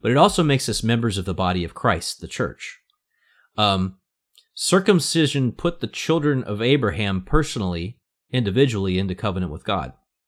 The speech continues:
but also made them part of the covenant people of Israel. Uh, and I'm sure that there was a spectrum of people who left Egypt. Some were good, some were bad,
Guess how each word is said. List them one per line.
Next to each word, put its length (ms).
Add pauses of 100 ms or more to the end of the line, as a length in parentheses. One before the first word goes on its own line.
(800)
but 100
also 240
made 160
them 160
part 220
of 60
the 60
covenant 380
people 280
of 100
Israel. 420 (580)
Uh, 220 (260)
and 120
I'm 120
sure 260
that 140
there 120
was 120
a 80
spectrum 500
of 100
people 280
who 120
left 280
Egypt. 400
Some 300
were 160
good, 320
some 200
were 80
bad, 560